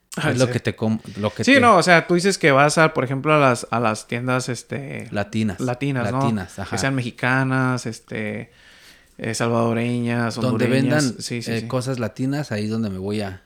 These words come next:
Speaker 2: a surtir de mis productos. Fíjate, ahí te va. Te digo, mi, mi mamá es, es de, de Puebla. Entonces, yo obviamente yo crecí con toda la, todo el sazón, toda
Speaker 1: Ujú.
Speaker 2: la comida, eh, de, eh, de mi mamá, ¿no? Y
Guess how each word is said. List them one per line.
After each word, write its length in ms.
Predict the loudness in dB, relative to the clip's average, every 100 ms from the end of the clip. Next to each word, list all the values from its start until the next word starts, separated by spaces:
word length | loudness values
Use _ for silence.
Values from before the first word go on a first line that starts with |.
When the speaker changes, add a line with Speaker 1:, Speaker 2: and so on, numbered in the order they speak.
| -10
Speaker 2:
a 80 | -8
surtir 340 | -8 -6 -4
de 80 | -2
mis 160 | -4 -4
productos. 560 | -6 -6 -6 -12 -14 _ _ _
Fíjate, 440 | 2 4 4 0 -4 _ _ _
ahí 120 | -2
te 100 | 2
va. 280 | 4 2 0 -8 _ _ _ _
Te 80 | -4
digo, 100 | -2
mi, 120 | -2 -4
mi 340 | -2 0 0 0
mamá 280 | 0 2 2
es, 180 | 0 -10 _ _
es 300 | -6 -4 -2
de, 300 | -2 -2 -2
de 120 | -6
Puebla. 540 | -6 -4 -2 -2 -6 -12 _ -20 -20 -20 -20 _ _ _ _ _
Entonces, 520 | -6 -2 0 2 0
yo 140 | 2 2
obviamente 400 | 2 0 0 0
yo 160 | -2
crecí 220 | -2 -8
con 180 | -6 -6
toda 160 | -4 -6
la, 220 | -6 -14 _ _ _ _ -6
todo 120 | -4
el 60 | -2
sazón, 600 | -6 -2 0 2 2 2
toda 120 | 0
Speaker 1:
Ujú. 40 | 0
Speaker 2:
la 60 |
comida, 420 | -2 -4 -4 -8 -14 _ _ _ _
eh, 340 | -18 -16 -16 -14
de, 260 | -14 -14 -16
eh, 180 | -18 -16
de 100 | -12
mi 140 | -10
mamá, 280 | -8 -2 0
¿no? 300 | 0 -4 -8 _ _ _ _ _ _ _ _ _ _ _ _ _ _
Y 580 | -2 2 4 4 4